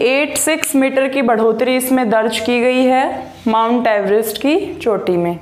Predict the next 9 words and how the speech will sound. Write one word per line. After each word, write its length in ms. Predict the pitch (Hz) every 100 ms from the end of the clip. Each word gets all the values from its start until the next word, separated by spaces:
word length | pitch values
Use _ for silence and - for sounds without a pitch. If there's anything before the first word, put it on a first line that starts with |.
| -
तो 80 | 202
बहुत 280 | 202 220 247
most 320 | 247 233 247
important 520 | 254 247 254 262 277
question 440 | 277 269 269 277 277
है, 80 | 269
इसको 240 | 269 277
ध्यान 360 | 240 214 233 240
रखिएगा। 480 | 240 254 254 262